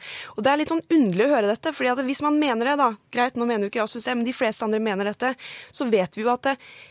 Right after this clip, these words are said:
i kvotepliktig sektor i E U, som olje- og gassnæringen er en del av, så skal man kutte med førtitre prosent innen tjue tretti. Det betyr at det kuttet kommer uansett,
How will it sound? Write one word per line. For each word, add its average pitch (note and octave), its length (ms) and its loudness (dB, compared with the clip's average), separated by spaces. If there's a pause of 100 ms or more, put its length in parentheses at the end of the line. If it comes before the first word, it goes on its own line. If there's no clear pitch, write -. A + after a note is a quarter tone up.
(200)
i C4+ 60 -2
kvotepliktig G3+ 760 -2
sektor C4 400 0
i C4+ 560 0
E B3+ 240 4
U, F#4 80 0
som B3 320 0
olje- A3+ 220 2
og - 20 2
gassnæringen G#3 400 0
er G#3 120 0
en G#3 100 -2
del G3 180 -2
av, F4+ 160 -6
så B3+ 160 -8
skal B3 140 -4
man C4 100 0
kutte C#4 300 -6
med E3 120 -2
førtitre G#3 800 -2 (180)
prosent C4+ 540 -2
innen F3+ 240 -2
tjue F3 240 -4
tretti. F3+ 380 -4 (340)
Det A3+ 220 2
betyr E4+ 380 0
at C4+ 120 -8
det C#4 160 -4
kuttet B3+ 240 -8
kommer A3+ 320 -2
uansett, B3 480 -2